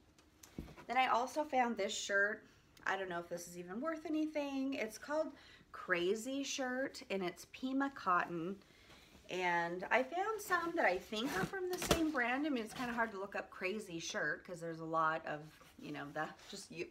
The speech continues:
people use that as a keyword. But just kind of, has kind of like a surfing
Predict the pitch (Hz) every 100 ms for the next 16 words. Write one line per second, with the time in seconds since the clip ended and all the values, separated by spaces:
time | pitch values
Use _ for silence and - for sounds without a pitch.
0 | - 240 220 214 208 202 170 170 170 -
1 | 247 208 226 175 190 - - - - -
2 | - - _ - 185 185 185 - - -
3 | - - _ _ - - - - - 339
4 | - 415 403 320 311 311 311 349 349 311
5 | 254 190 160 165 - - - - - -
6 | 196 254 311 311 320 339